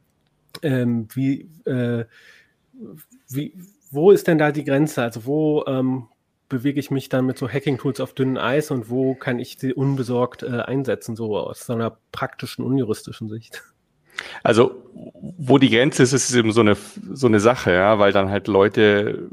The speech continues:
Speaker 2: plötzlich die Polizei vor der Haustür haben, obwohl sie eine Lücke nur gefunden und vernünftig gemeldet haben, ne, beim,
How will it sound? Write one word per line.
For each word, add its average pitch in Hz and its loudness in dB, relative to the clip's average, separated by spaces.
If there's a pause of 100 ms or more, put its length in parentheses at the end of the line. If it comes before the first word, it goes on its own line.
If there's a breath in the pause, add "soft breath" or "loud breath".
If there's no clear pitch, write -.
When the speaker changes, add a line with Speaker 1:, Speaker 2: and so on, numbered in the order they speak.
(140)
Speaker 2:
plötzlich 113 -2
die 113 -6
Polizei 104 0
vor 110 -4
der 101 2
Haustür 104 2
haben, 101 -4 (320)
obwohl 104 -2
sie 101 -6
eine 95 -2
Lücke 92 -2
nur 101 2
gefunden 113 -4
und 101 -4 (380)
vernünftig - -6
gemeldet 101 0
haben, 90 2
ne, 104 -2 (360 soft breath)
beim, 95 0